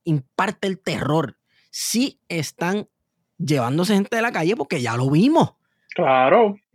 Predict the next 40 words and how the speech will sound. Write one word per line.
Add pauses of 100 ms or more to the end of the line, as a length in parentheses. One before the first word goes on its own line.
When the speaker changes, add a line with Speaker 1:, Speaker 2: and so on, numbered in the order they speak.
(460)
Speaker 1:
Con
la
muchacha
de,
este,
de
los
otros
días
que
aparentemente
en
el,
se
la
encontraron
hoy.
Entonces, (720)
anda
todo
el
mundo
con
ese
miedo. (1300)
Y
tenemos
candidatos
a
la
gobernación (1120)
que
están (840)
pensando
en
niños
con
uniforme
de
niña.